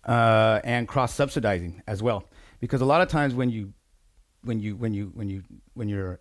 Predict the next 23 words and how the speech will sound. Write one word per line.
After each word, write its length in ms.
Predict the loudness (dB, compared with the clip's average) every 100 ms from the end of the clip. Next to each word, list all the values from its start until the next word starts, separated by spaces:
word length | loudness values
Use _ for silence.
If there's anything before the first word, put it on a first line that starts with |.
| _ -14
uh, 180 | -12 -14
exploiting 480 | -14 -4 0 0 0
these 140 | -2
fossil 440 | -2 -2 -2 -6 -2
resources 800 | -2 -4 -12 -12 -16 -20 -20 _
to 120 | -8
get 200 | -8 -8 _ _ _ _ -8
what 200 | -6 -4
you 140 | -4
need 260 | 0 -2 -2
to 80 |
make 220 | -6 -6 -6
plastics, 680 | -4 -4 -8 -18 -18 -20 -20 -20 -16 -2
you 80 | 2
have 160 | 2 2
as 120 | 0
a 40 |
co-product 560 | 0 0 2 0 0 0
or 120 | -4
a 40 |
by-, 240 | -2 -2 -2
a 60 | -2
byproduct 580 | -2 -2 -2 -4 -4